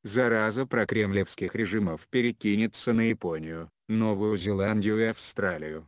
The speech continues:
Здесь он заблуждался. Практически всё революции времён Холодной войны оказались доморощенными, а единственной их идеологией было свержение колониальных господ.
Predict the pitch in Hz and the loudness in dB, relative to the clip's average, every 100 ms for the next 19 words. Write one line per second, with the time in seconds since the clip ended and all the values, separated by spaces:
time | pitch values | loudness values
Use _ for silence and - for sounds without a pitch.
0 | - 98 95 120 113 - 107 95 107 104 | -6 -6 2 2 2 2 0 0 -2 0
1 | 107 90 104 110 117 - - - - 127 | -4 -2 0 0 -2 -8 -12 -4 2 2
2 | - - 123 - 139 - 107 - - 107 | 2 -2 -2 -2 -6 -2 -2 -2 0 2
3 | 104 98 90 92 113 - 131 117 107 98 | 4 4 2 -2 -4 -2 0 2 2 2
4 | 101 104 - 101 101 90 101 101 98 98 | 0 -2 0 2 2 0 0 2 2 2
5 | 101 98 131 107 104 110 95 107 104 98 | 0 0 0 2 0 0 0 -2 0 0
6 | 101 - 113 117 117 113 - - 110 127 | 0 0 2 2 2 0 -6 -4 0 4
7 | 135 123 110 - 110 110 120 110 95 101 | 2 2 0 0 0 2 2 0 2 2
8 | 101 101 98 104 107 101 110 110 - 123 | 2 0 0 0 2 4 4 2 0 2
9 | 110 90 113 127 139 131 113 113 113 110 | 2 2 2 4 2 2 2 4 4 4
10 | 107 104 104 120 120 - - - | 2 0 0 0 0 -2 -10 -14